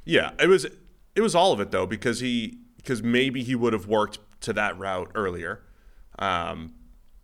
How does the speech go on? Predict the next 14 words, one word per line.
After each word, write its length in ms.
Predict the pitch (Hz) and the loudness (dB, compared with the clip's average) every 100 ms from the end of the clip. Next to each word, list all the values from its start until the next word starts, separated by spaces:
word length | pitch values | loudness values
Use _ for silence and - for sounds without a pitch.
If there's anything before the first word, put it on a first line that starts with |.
| - | -2
and 140 | 135 120 | 2 2
at 80 | |
the 80 | 117 | 0
s-, 100 | - | -6
and 320 | 113 117 123 | -6 -2 0
there 80 | 117 | 2
was 240 | 110 117 120 | 4 4 2
pressure 360 | 123 107 - | 0 0 0
in 60 | 95 | -6
his 120 | 90 | -6
face. 240 | 92 95 | -4 -4
Charles 260 | - 107 104 | -2 -2 0
Omenihu 460 | 98 95 95 95 92 | -4 -6 -4 -4 -4
had, 180 | 87 | -6